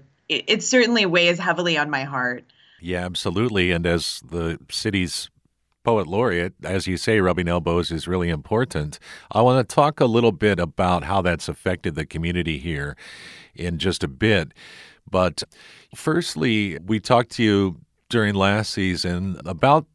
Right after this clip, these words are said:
Speaker 2: uh, a little bit after the time that you had relaunched The Revolution, the historic newspaper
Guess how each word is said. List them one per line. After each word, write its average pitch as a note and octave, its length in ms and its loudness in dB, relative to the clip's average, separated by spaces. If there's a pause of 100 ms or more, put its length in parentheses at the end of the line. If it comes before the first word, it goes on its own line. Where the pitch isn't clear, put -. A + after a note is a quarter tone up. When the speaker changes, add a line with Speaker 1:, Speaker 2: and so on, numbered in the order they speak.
Speaker 2:
uh, B2+ 160 2
a - 20 0
little D#3+ 220 0
bit E3+ 160 2
after B2 400 2
the F#2+ 120 0
time F#2+ 280 -2
that F#2 240 -2
you F2+ 400 2 (380)
had G2+ 220 0
relaunched F2+ 600 0
The E2+ 100 -6
Revolution, D#2+ 840 -2
the D2 260 -8
historic F2 600 -2
newspaper E2 840 -4